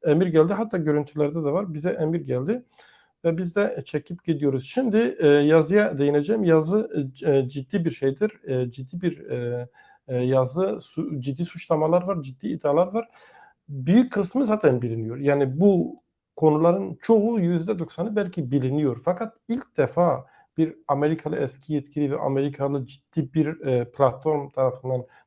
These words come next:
bu iddialar yalanlanıyor ve, e, pa-, yayınlanıyor, pardon. Ve bunlar biliniyorsa, yani bir yazar, eski bir yetkili, bir analist bunları biliyorsa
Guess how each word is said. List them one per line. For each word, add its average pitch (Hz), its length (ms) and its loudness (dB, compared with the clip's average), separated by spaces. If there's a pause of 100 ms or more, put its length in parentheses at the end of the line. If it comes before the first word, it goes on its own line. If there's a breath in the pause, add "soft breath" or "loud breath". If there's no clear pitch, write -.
bu 139 120 2
iddialar 143 400 4
yalanlanıyor 156 760 0
ve, 226 340 0
e, 160 60 -2
pa-, 143 260 -4
yayınlanıyor, 135 580 2
pardon. 151 420 -2 (440 loud breath)
Ve 156 180 6
bunlar 170 480 2
biliniyorsa, 185 800 2
yani 131 380 0 (140)
bir 165 340 -2
yazar, 151 560 4 (160)
eski 143 320 -8
bir 160 80 -4
yetkili, 143 680 2 (460 soft breath)
bir 147 220 -2
analist 147 560 2 (380 soft breath)
bunları 143 400 -2
biliyorsa 208 600 -4